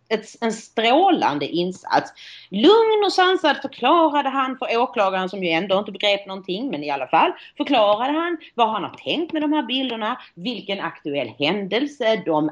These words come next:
är en kommentar till och så, va. Han gjorde jättebra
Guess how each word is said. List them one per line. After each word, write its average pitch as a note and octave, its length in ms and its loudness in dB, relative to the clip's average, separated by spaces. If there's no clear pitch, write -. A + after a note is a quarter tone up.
är C3+ 320 0
en C3+ 140 -14
kommentar A#3 720 4
till F#4 500 2
och G3+ 100 -6
så, F3 80 -4
va. A#2+ 120 0
Han E4 140 6
gjorde F4 180 4
jättebra G3+ 1040 0